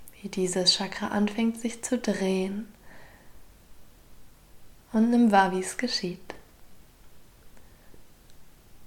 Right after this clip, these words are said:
Und nimm wahr und spüre, wie jetzt die Energie in dein Halszentrum hineinströmt.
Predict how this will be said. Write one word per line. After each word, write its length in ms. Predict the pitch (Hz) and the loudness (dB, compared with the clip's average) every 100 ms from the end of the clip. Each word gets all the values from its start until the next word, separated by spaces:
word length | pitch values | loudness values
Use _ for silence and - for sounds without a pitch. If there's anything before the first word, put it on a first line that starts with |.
| - - - - - - - - | -20 -20 -20 -20 -20 -20 -20 -6
Und 120 | 196 196 | 4 8
nimm 220 | 202 202 | 10 10
wahr 220 | 208 269 | 8 6
und 140 | 302 | 2
spüre, 460 | 285 - 220 208 202 | 0 4 6 6 4
wie 120 | 202 | 4
jetzt 360 | 202 247 - - | 2 2 -4 -2
die 100 | 214 | 0
Energie 480 | 196 196 196 214 220 | 4 4 4 4 4
in 400 | - 247 262 254 | 4 2 4 4
dein 380 | 226 220 220 190 | 6 6 6 6
Halszentrum 880 | 208 226 226 - 202 190 185 190 | 6 4 2 -4 -4 -4 -4 -4
hineinströmt. 1080 | 185 190 185 185 185 - - 180 180 196 - | 0 0 0 0 0 -2 -2 -4 -4 -8 -16